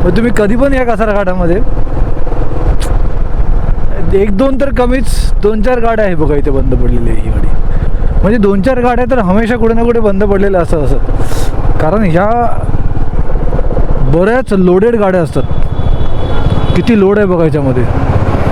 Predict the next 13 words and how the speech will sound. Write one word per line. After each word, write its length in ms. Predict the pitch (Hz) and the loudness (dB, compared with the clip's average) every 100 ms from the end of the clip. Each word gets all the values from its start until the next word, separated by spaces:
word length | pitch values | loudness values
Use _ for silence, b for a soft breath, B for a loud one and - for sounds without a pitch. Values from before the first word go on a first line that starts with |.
| - | 0
आणि 160 | 151 170 | 0 0
ही 180 | 202 190 | 0 0
लोडेड 280 | 180 208 220 | 0 0 0
गाडी 220 | 202 208 | 0 0
इथून 220 | 196 196 | 0 -2
चाललेली 440 | 175 160 180 180 | -2 0 0 0
आहे, 140 | 139 - - - - - - - - - - 208 | 0 0 0 0 0 2 2 0 0 0 0 2
ती 60 | |
बिचारी 340 | 196 185 226 233 | 0 0 0 0
वरती 360 | 214 196 208 | 0 0 0
चढेपर्यंत 500 | 220 202 220 226 226 233 | 0 0 0 0 0 0
हैराण 300 | 185 214 196 | 0 0 0
होणारच. 540 | 202 233 190 - | 0 0 0 0